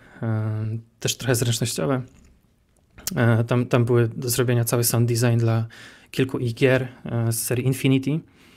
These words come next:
E, może niektórym, mogą niektórym być znane, bo mają, z tego co ostatnio patrzyłem, dość sporo pobrań, <laughs>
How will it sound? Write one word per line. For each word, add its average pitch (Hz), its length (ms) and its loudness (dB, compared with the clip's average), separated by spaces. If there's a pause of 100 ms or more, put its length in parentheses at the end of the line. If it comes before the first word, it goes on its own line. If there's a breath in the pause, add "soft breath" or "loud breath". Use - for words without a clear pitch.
(680 soft breath)
E, 113 340 0 (440)
może 120 240 2
niektórym, 123 460 -2
mogą 127 220 -4
niektórym 131 340 0
być 123 120 -2
znane, 135 340 4
bo 123 180 -2 (600 loud breath)
mają, 120 360 -2 (220)
z - 100 -10
tego 123 160 -6
co - 80 -4
ostatnio 123 260 -2
patrzyłem, 120 340 -4
dość 120 140 -6
sporo 123 260 -2
pobrań, 123 380 -2
<laughs> - 60 -6